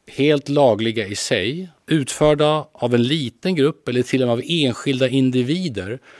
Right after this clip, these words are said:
kan få stor konsekvens för bilden av Sverige i omvärlden,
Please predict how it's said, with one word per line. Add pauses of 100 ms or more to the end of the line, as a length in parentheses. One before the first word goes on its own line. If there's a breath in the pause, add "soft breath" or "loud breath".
(260 soft breath)
kan
få
stor
konsekvens
för
bilden
av
Sverige
i
omvärlden,